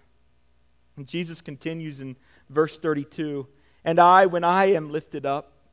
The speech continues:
from the earth, will draw all people to myself." He's explaining to them the kind of death that he's going to die. He's going to be crucified.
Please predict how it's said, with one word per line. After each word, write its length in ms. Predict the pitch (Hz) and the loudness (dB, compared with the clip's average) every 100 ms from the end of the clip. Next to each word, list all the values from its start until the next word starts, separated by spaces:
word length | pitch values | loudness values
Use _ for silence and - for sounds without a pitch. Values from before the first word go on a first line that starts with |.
| _ _ _ _ | _ _ _ _
from 180 | 160 151 | -12 -8
the 120 | 147 | -4
earth, 320 | 139 139 - | -4 -6 -12
will 120 | 139 | -16
draw 280 | 127 147 147 | -12 -8 -6
all 260 | - 156 165 | -6 -6 -8
people 540 | - 180 - 127 123 _ _ _ _ _ _ | -10 -14 -12 -14 -16 _ _ _ _ _ _
to 120 | - 139 | -18 -14
myself." 760 | 131 123 143 120 113 - _ _ _ _ _ _ _ _ | -12 -14 -12 -12 -14 -20 _ _ _ _ _ _ _ _
He's 260 | - 208 156 | -6 -6 -2
explaining 880 | 190 - - 226 254 294 247 214 202 - _ _ | -4 -4 -4 0 0 2 0 0 -4 -10 _ _
to 120 | 220 | -2
them 260 | 202 208 202 | 2 2 2
the 80 | 190 | -6
kind 520 | - 233 254 269 220 | 2 6 6 6 0
of 180 | 170 147 | 2 6
death 320 | 185 165 - | 6 6 -4
that 100 | 175 | -12
he's 240 | 180 170 | -10 -6
going 300 | 160 175 170 | -2 0 -2
to 100 | 165 | -6
die. 340 | 143 151 160 180 | -2 2 2 2
He's 200 | 208 165 | -2 -2
going 300 | 247 285 254 | 2 2 0
to 60 | |
be 140 | 214 233 | -6 -6
crucified. 800 | - 262 - 220 - 208 180 | -6 -8 -8 -4 2 4 4